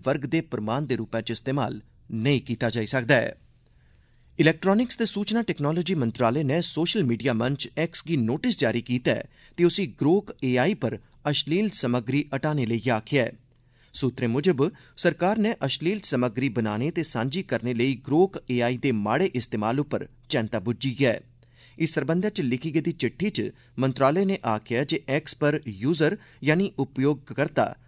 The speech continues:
ग्रोक ए आई सेवा दा माड़ा इस्तेमाल करियै फर्जी खाते बना करदे न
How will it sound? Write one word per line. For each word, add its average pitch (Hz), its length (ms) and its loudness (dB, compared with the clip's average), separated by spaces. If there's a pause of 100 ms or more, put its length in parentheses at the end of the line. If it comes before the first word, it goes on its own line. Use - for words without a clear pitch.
(200)
ग्रोक 160 380 4
ए 135 160 0
आई 139 160 2
सेवा 120 300 0
दा 117 160 2
माड़ा 117 320 2
इस्तेमाल 123 400 0
करियै 131 440 -4 (240)
फर्जी 156 400 -2
खाते 113 300 -2
बना 104 260 -4
करदे 113 320 0
न 160 160 2